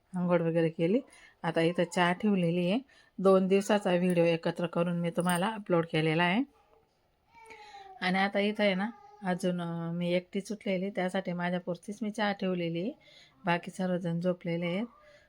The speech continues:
तर बघा मी इथं चहा ठेवलेली आहे. आता राकेश तर बाहेर गावीच गेलेला आहे, फक्त अंशू, मी आणि हे आहेत, आम्ही तिघच जण आहोत घरी. तर सासरा सून अजून झोपलेले. मी आज लवकरच उठलेले कारण, अ, बाप्पांना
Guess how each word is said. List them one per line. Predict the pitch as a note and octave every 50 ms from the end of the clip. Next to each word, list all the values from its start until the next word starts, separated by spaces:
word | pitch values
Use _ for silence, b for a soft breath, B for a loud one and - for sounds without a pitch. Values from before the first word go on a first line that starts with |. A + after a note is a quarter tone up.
| B _ -
तर | F3 E3+ E3 E3 E3 E3+
बघा | F3+ F3+ F3 F3 F3
मी | F3 F3 F3+ F#3
इथं | F3+ - F#3
चहा | F3+ - G3+ F#3+ F3+
ठेवलेली | F3+ F3+ G#3 G3+ G3+ F#3 F3 F3 F3 F3+
आहे. | E3+ E3
आता | D#3+ D#3+ - G#3+ G#3+ F#3+
राकेश | F#3 F3 F3 E3+ - F3 E3 -
तर | - F3
बाहेर | D#3+ F3 F3+ F#3 F3+ F3 E3+
गावीच | E3 E3 D#3+ D#3+ D#3+ E3 E3 -
गेलेला | F#3+ F3+ F3+ F3 F3 F3 F#3
आहे, | F#3 F3+ F#3 A3+ C4 B B B B B B B _ -
फक्त | G3 F#3 - - G#3+
अंशू, | G3+ G3 G3 G3+ G3+ G3+ - G#3+ G#3+
मी | G#3 G#3 G#3
आणि | G3+ G3 F#3+ G3 F#3+
हे | G3 G3+ G3+ F#3+
आहेत, | F3 E3 E3+ F3 E3+ F3+ G3+ - _ _ _ -
आम्ही | F3 F3 F3 F3+ F3 E3 -
तिघच | F3+ F3+ F3+ F3+ F3 E3+ - -
जण | F#3+ F#3 F3+
आहोत | F3 E3+ D#3+ D#3+
घरी. | E3+ F3+ E3+ E3 F3 G#3+ D4 B B B B B B B B B - _
तर | - F3 F3 E3+ F3
सासरा | F3 - G3+ G3 F#3+ - F#3 F3 F3+
सून | F3+ - - F#3+ F#3+ G3
अजून | F#3+ F#3 F#3 F#3+ F#3 F3+
झोपलेले. | F#3 F#3 F3+ - F#3+ F3+ F#3 F3+ F#3 G#3+
मी | G#3 G#3
आज | F#3+ F3+ F3+ F3 F#3
लवकरच | F3+ G3+ G3 F#3+ - F3+ E3 E3+ E3+ -
उठलेले | F#3 F#3 - G3+ F#3 F3 F3+ F#3+
कारण, | F#3+ - F#3 F3+ F3 F3 F3 F3
अ, | F3 E3+ E3
बाप्पांना | D#3+ E3 F3 E3+ E3+ E3+ - E3+ E3+ E3+ E3+ E3+ D#3+ D#3